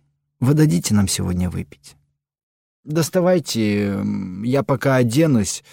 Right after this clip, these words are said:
Вы ведь знаете, где что найти». «Как будто знаю». Пока я одевался, я слышал, как Брэд ставит на стол сифон и стаканы, а потом я услышал их голоса. Я одевался медленно, сидя на кровати.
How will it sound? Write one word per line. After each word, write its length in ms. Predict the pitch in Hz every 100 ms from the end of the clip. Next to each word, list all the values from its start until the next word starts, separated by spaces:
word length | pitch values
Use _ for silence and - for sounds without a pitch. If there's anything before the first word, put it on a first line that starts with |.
| - - - - _ _ _
Вы 160 | 170 190
ведь 140 | 175
знаете, 400 | 175 202 156 110
где 160 | 98 101
что 160 | -
найти». 480 | 98 92 - 87 82 - _ _ _ _ _ -
«Как 160 | 117
будто 360 | 101 143 - 147
знаю». 460 | 110 95 92 92 - _ _ _ _ _
Пока 240 | 104 117
я 160 | 104 98
одевался, 640 | 95 110 143 165 143 143
я 140 | 131 127
слышал, 640 | - 107 120 - 120 123 _ _ _
как 220 | - 104 101
Брэд 240 | 165 185
ставит 480 | - 147 143 139 131
на 80 | 120
стол 320 | - 110 95
сифон 420 | - 95 160 147
и 40 |
стаканы, 720 | 123 - 101 - 95 87 101 - _ _
а 60 | -
потом 300 | 113 170 170
я 140 | 143
услышал 420 | 131 - 139 143
их 80 | 131
голоса. 560 | 123 127 120 - 95 - _ _ _
Я 160 | 139
одевался 480 | 135 120 135 131 127
медленно, 540 | 135 180 143 104 101 98
сидя 260 | 117 110
на 80 | 113
кровати. 640 | 131 139 135 90 - -